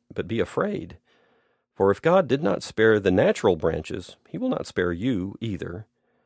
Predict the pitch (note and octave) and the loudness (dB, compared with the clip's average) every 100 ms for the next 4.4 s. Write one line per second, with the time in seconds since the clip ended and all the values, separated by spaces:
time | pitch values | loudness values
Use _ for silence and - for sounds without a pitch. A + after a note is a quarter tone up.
0 | _ _ _ _ D3 C#3+ G#3 G#3 A#2+ E2+ | _ _ _ _ 0 2 2 2 4 2
1 | E2 D2 - F#2+ - F2+ F#2+ - D3 D3+ | 0 -4 -6 -8 -14 -12 -12 0 4 4
2 | D3 D3+ - - _ _ _ - G#2 F#2 | 2 -2 -4 -14 _ _ _ 0 0 2
3 | - - C3 B2 F2 D#2+ - - G2 F#2 | -4 0 4 6 4 0 -6 -8 -6 0
4 | A#2 G#2 E2 F2 | 0 0 -6 -10